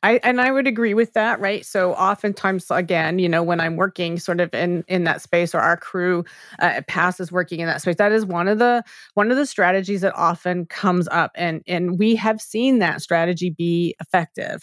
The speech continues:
as a mechanism to sort of make a shift. Because I think the other thing that you mentioned, um, right at the beginning of our conversation as, as one of the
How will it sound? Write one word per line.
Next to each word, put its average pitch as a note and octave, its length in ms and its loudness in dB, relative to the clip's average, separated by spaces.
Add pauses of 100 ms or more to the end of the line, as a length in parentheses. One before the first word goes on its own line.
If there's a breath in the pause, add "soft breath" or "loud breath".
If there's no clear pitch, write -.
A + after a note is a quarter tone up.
as E3+ 220 2
a F3 40 2
mechanism G3 840 0
to E3+ 100 -8
sort F3+ 320 2
of E3 180 -2
make F3 440 -2
a E3 80 -2
shift. - 360 -4 (360 loud breath)
Because B3+ 180 2
I C#4 80 4
think D#4 200 0
the E4+ 180 0
other C4+ 260 2
thing A#3+ 220 0
that A3 140 0
you G#3+ 120 2
mentioned, G#3+ 640 0
um, F3+ 260 0 (340)
right C#4 220 0
at C#4+ 80 -4
the A#3+ 60 -2
beginning B3 380 2
of G#3 100 0
our F#3+ 100 -2
conversation G3 1080 0
as, F3 200 0
as F#3 240 -2
one G3 180 0
of G3+ 100 0
the G3 200 0